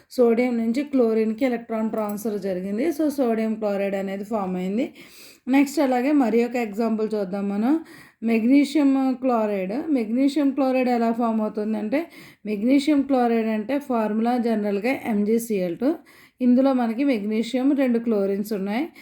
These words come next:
మెగ్నీషియం అటామిక్ నెంబర్ ట్వెల్వ్, దాని కాన్ఫిగరేషన్ టూ ఎయిట్ టూ.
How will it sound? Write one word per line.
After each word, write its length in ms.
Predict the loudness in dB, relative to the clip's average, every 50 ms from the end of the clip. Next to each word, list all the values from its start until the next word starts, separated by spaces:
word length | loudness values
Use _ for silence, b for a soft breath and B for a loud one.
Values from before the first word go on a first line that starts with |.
| B B B B B
మెగ్నీషియం 640 | -8 -6 -2 0 2 4 4 4 4 2 2 2 2
అటామిక్ 460 | 0 0 0 0 0 0 -2 -2 -2
నెంబర్ 300 | -2 0 0 0 0 -2
ట్వెల్వ్, 560 | -2 0 0 0 0 0 0 0 0 -2 -2
దాని 280 | 0 0 0 0 0 0 0
కాన్ఫిగరేషన్ 800 | 0 0 0 0 0 0 0 0 0 0 0 0 0 -2 -2 0
టూ 240 | 0 0 2 2 2 0 -2 -2
ఎయిట్ 400 | 0 0 0 0 -2 -4 -4 -2
టూ. 120 | 0 2